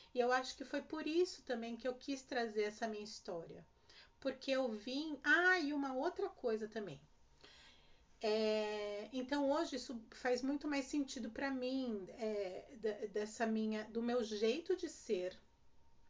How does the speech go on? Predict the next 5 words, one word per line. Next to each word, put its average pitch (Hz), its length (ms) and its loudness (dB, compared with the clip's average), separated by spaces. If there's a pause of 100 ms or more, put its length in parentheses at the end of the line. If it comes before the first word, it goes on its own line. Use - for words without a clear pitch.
(1040)
do 220 120 0
meu 220 180 4
jeito 247 320 2
de 233 140 -6
ser, 190 520 -4